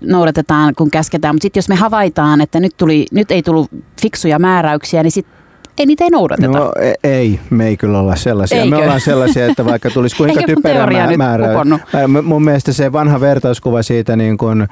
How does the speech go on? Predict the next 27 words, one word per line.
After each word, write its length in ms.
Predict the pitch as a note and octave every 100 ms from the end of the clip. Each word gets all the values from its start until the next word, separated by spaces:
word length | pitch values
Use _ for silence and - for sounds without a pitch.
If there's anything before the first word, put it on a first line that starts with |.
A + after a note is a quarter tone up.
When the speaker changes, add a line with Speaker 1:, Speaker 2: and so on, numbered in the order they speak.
| - - -
Speaker 2:
typetyhjällä 560 | - C3 B2+ B2 A#2
kadulla 360 | - B2 A2+ G#2
punaisissa 500 | B2+ A#2 G#2+ G#2+ A2
liikennevaloissa 680 | A2 G#2+ G#2+ G2 G2+ G2+ A#2
odottavasta 580 | G2+ - - G#2 - G2
n-, 280 | A2 B2+ B2
suomalaista, 600 | - C3 A2 G#2 G2 -
niin 100 | G#2
se 140 | G2 A2
ei 140 | A2+
oo, 160 | A2 G#2 _
se 140 | - B2
ei 60 |
oo 60 | A#2
täysin, 380 | B2 A2+ G#2+ F#2+ - - -
täysin 340 | - C3 A2+ G2+
väärä. 280 | G#2 F#2+ - - -
Ja 60 | -
tossa 300 | C#3+ - D#3
mun 160 | D3
mielestä, 300 | C3+ A#2+ G#2
mistä 220 | A#2+ A2 A2
sä 140 | C#3
puhuit, 320 | D#3+ B2 A2 -
siinähän 320 | - C3+ B2+
oli 100 | A#2
kysymys 500 | G#2 C3 B2+ A2+ -